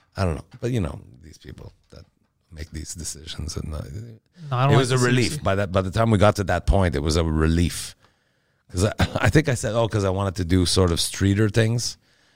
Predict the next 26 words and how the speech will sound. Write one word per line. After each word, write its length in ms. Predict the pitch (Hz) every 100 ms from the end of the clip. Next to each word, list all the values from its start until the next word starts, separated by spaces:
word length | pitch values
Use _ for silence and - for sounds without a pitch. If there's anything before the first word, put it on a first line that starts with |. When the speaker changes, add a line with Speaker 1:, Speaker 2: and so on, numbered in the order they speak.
| _
Speaker 1:
And 120 | 87
they're 80 | 85
like, 180 | 80 73
"What 140 | 87
do 60 | 80
you 80 | 71
think 240 | 82 73
this 220 | 71 69
is? 200 | 104 110
The 100 | 69
Tonight 360 | 69 78 69 82
Show? 120 | 107
We 140 | 107 101
don't 160 | 98
have, 320 | 65 73 71 76
uh, 100 | 71
Jay 200 | 80 80
Leno 340 | 80 87 80
on 120 | 80
the 100 | 76
street 420 | - - 101 131 82
budget." 460 | 78 76 101 -
And 120 | 90
I 80 | 87
was 140 | 85 82
like 220 | 80